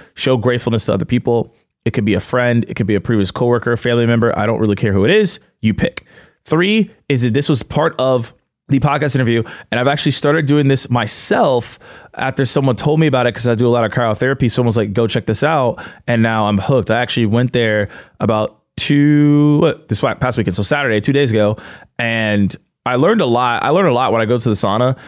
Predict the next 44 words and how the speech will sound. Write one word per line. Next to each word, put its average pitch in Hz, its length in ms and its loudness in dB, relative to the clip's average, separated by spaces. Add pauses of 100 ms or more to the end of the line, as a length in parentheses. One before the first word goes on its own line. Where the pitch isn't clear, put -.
(200)
because 117 460 0
I 107 140 -2
could 120 120 -2
just 117 160 0
sit 110 140 0
in 110 80 0
there 117 120 0
and 95 180 -4
think. 104 340 -2 (300)
I 110 80 -4
actually 131 200 -2
came 127 240 0
up 123 140 -4
with 117 180 -2
just - 280 -2
a 110 60 0
lot 107 200 2
of 101 60 -2
clarity 104 440 0
on 98 260 0 (500)
where 127 280 0
I 120 100 0
wanna 110 260 0
go 107 320 2
in 98 120 0
life 98 480 -2 (320)
just 151 220 -2
when 151 100 2
I 120 60 0
sit 139 160 0
in - 60 -4
the 110 60 -2
sauna 110 380 0
for - 120 -4
about 95 240 -2
forty-five 110 400 -2
minutes 98 380 0
to 101 80 -2
fifty 95 280 -4
minutes. - 420 -4 (840)
I 120 120 -4
highly 131 240 0
recommend 104 360 0
it. - 140 -4